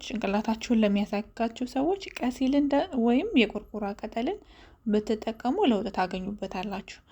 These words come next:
በነገራችን ላይ ስሙ ያወዛገባችሁ ሰዎች ቀሲል ማለት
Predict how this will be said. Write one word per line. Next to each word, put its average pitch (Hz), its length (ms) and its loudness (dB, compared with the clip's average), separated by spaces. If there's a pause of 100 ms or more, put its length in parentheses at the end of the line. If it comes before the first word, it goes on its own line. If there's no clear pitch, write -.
(220)
በነገራችን 233 800 4
ላይ 311 140 2 (120)
ስሙ - 420 0
ያወዛገባችሁ 190 1040 -2
ሰዎች 269 400 -2 (420)
ቀሲል 220 420 2
ማለት 220 280 4